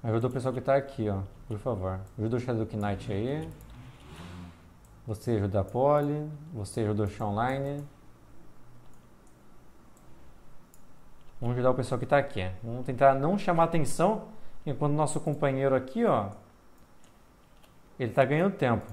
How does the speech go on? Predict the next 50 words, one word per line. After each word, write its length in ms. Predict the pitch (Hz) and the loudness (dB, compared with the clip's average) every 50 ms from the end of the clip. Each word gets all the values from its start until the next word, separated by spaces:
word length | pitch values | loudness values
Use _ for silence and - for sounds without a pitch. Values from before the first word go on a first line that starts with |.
| - | -8
O 80 | - 123 | -6 -2
Blend 260 | 117 135 165 170 175 | 0 2 2 2 2
não 100 | 185 175 | 2 2
tá 100 | 185 190 | 4 4
morrendo. 320 | 190 180 139 117 110 104 101 | 4 4 2 2 0 -2 0
Fala 220 | - 123 139 156 | 2 2 2 2
que 100 | 151 - | 0 -2
não, 100 | 117 104 | -4 -4
né? 180 | 104 113 131 123 - - - - - - - - | -4 -4 -6 -8 -12 -16 -20 -20 -20 -18 -14 -14
Não, 160 | - 131 120 | -12 -10 -8
o 40 | 117 | -8
Blend 260 | 135 165 185 185 180 | -6 -6 -6 -4 -4
não 120 | 175 170 156 | -4 -2 2
tá 120 | 165 147 | 2 4
morrendo. 440 | 143 135 120 110 120 123 143 170 175 170 170 - - - - - - - - - - - - - - - - - | 4 4 4 2 2 0 0 -2 -4 -6 -12 -16 -18 -20 -20 -20 -20 -20 -20 -20 -20 -20 -16 -16 -16 -12 -8 -6
E 100 | 110 101 | 0 2
pra 140 | 135 127 | 4 4
falar 180 | 123 - 139 135 | 6 8 8 8
a 40 | 127 | 10
verdade, 340 | 127 123 127 127 131 123 135 | 8 8 8 8 8 8 8
ele 140 | 135 131 | 8 8
vai 120 | 123 131 131 | 6 4 4
se 120 | - - 139 | 4 2 2
levantar 400 | 127 127 131 123 127 139 131 - | 2 2 2 6 6 6 6 8
agora, 680 | 135 143 165 165 135 117 123 120 120 131 165 180 202 185 - 143 | 6 6 6 6 4 6 10 12 12 12 12 10 6 0 -2 -4
no 140 | 131 123 | -4 -2
meio 180 | 123 127 135 143 | -2 0 0 0
da 80 | 135 131 | 0 0
pancadaria 520 | - - 127 120 135 123 123 120 120 120 | 0 -2 -2 0 2 4 4 6 6 4
e 40 | 113 | 4
vai 160 | 110 110 110 | 4 2 2
cair 160 | - 117 113 | 0 -2 0
de 80 | 110 131 | 0 0
volta. 320 | 101 104 113 131 - 147 | 2 2 2 0 0 -4
Espero 260 | 139 - - 117 120 | -4 -2 -2 0 0
que 80 | 120 - | 0 -2
ele 100 | 123 123 | -4 -4
finja 200 | 120 135 127 120 | -4 -4 -4 -4
de, 180 | 120 123 131 127 | -4 -4 -4 -4
de 200 | 117 131 127 120 | -4 -4 -2 0
morto. 360 | 120 107 98 92 - - - - - - - - - - - - - - - - - - - - - - - - - - - - - - - - - | 2 2 2 0 -2 -6 -12 -14 -14 -14 -14 -14 -10 -8 -8 -8 -6 -8 -6 -6 -6 -6 -8 -10 -12 -12 -10 -6 -6 -6 -4 -6 -8 -8 -8 -4 0
O 40 | 135 | 2
nosso 220 | 147 170 170 - | 2 2 2 0
consagrado 500 | - 180 165 - 180 156 151 151 156 160 | 0 0 2 4 4 6 6 6 6 6
aqui, 260 | 156 156 - - 208 | 4 0 0 0 2
ó, 180 | 208 170 135 107 | 4 4 4 2
ele 160 | 104 107 110 | 2 0 0
tá 200 | 107 - 131 147 | 0 0 0 0
de 120 | 170 208 | 0 -2
pé. 360 | 208 - - 131 101 92 90 | -2 0 2 2 2 0 -2